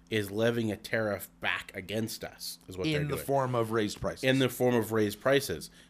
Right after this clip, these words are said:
Speaker 1: The thing is, is that we're, we're looking at this from a perspective of, uh, you know, kind of an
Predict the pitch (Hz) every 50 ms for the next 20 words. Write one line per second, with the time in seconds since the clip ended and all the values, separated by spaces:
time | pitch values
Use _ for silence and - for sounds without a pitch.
0 | - 120 117 - - - - 156 160 151 160 185 196 143 101 95 92 - - -
1 | 110 107 95 92 107 107 104 101 98 - - - - - _ _ _ _ _ -
2 | - - - - _ _ _ _ _ - - - - - _ _ _ _ - 104
3 | 110 123 131 139 139 - - 127 131 131 127 127 139 135 - 135 131 120 113 101
4 | 104 110 104 101 - - - 110 104 101 95 - 98 - - - 101 92 - -
5 | 92 87 82 85 85 82 78 82 78 80 78 76 - - _ _ _ _ - 104
6 | 95 87 82 - - 104 95 90 82 87 87